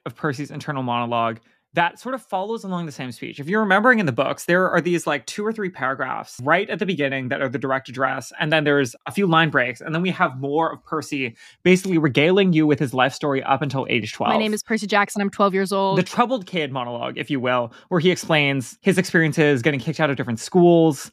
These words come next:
Speaker 1: because he has had to, like, fight monsters or seen strange beasts or what have you,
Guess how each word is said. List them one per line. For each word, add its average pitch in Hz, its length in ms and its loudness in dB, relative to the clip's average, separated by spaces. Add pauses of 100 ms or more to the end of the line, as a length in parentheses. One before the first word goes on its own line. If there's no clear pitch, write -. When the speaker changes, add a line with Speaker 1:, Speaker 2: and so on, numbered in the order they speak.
(160)
Speaker 1:
because 156 360 0
he 139 400 0 (220)
has 151 200 -2
had 151 140 -8
to, 131 140 -6
like, 135 200 -12
fight 185 220 0
monsters 147 560 4
or 151 100 -4
seen 160 380 -4
strange 143 420 -6
beasts 131 540 -8
or 120 400 -4 (720)
what 160 220 -2
have - 200 -10
you, - 140 -20